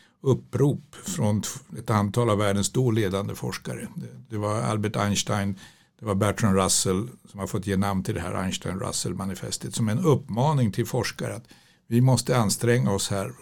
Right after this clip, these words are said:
och tänka på något nytt sätt för att göra oss av med de här vapnen, och hur ska vi göra? Det ledde då till att man startade ett internationellt forskningssamarbete med forskare från U S A, Kanada, England,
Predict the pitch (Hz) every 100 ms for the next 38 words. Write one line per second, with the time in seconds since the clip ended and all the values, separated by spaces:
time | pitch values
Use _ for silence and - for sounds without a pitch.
0 | - - - 117 101 95 113 107 107 117
1 | - - - - - 113 95 - 107 101
2 | - 113 127 127 110 90 92 107 107 -
3 | 101 101 95 107 - 104 98 101 101 92
4 | - - - - _ _ _ _ 120 139
5 | 131 117 135 120 - 117 104 98 107 104
6 | 95 - 110 - 110 101 101 92 120 95
7 | 110 107 - 110 120 117 - - - 123
8 | 113 - 101 - 104 95 90 113 131 -
9 | - - - _ _ - 131 127 135 117
10 | - 107 95 - 98 113 117 - 120 104
11 | 101 110 - - 104 104 101 101 104 104
12 | 95 95 95